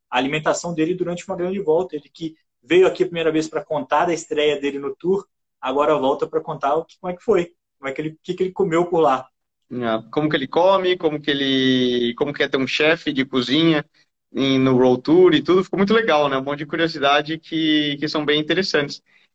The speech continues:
Speaker 2: E, meu, do lado do carboidrato também, né? A aula que o, que o doutor Paulo Putinelli nos deu e o doutor Hamilton também, vale conferir, porque acho que é um tema que, pra qual-, qualquer um, todo mundo aqui come, né? E, e sempre, sempre legal de saber. Foi muito esclarecedor.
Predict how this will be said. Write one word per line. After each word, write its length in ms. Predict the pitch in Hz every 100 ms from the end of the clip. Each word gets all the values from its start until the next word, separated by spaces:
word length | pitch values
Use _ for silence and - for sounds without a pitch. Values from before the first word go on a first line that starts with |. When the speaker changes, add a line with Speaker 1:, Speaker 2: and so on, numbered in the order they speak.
| -
Speaker 2:
E, 140 | 165
meu, 340 | 175 139 107 - _ -
do 280 | 160 165
lado 260 | 151 147 151
do 100 | 143
carboidrato 580 | 151 143 139 131 135 -
também, 280 | 127 139 135
né? 200 | 131 120
A 480 | 117 113 117 113
aula 280 | 120 139 135
que 120 | 131
o, 360 | 135 131 127 120
que 520 | - - - _ -
o 20 |
doutor 280 | 135 135 135
Paulo 240 | 135 135 135
Putinelli 500 | 139 135 131 131 127
nos 260 | 131 123
deu 300 | 120 127 123
e 60 | 123
o 20 |
doutor 220 | 123 123
Hamilton 440 | 123 123 131 131 123
também, 460 | 123 120 135 165
vale 720 | 165 127 139 151 160 165 165 165
conferir, 380 | 160 185 175
porque 160 | 165 -
acho 140 | 143
que 60 | -
é 40 |
um 80 | 151
tema 260 | 151 160 165
que, 520 | 165 170 170 165 165 - _ -
pra 140 | -
qual-, 140 | 175 202
qualquer 260 | 240 -
um, 300 | 269 247 262
todo 220 | 254 240 262
mundo 160 | 247
aqui 160 | 226 202
come, 380 | 190 190 226 196
né? 340 | 175 185 175
E, 480 | 156 147 143 131 143
e 40 |
sempre, 800 | 147 160 156 165 165 160 151 143
sempre 260 | 139 151 156
legal 240 | 160 139
de 60 | -
saber. 280 | 147 127
Foi 160 | 120 123
muito 480 | 131 131 147 151 147
esclarecedor. 760 | 147 151 147 147 170 156 123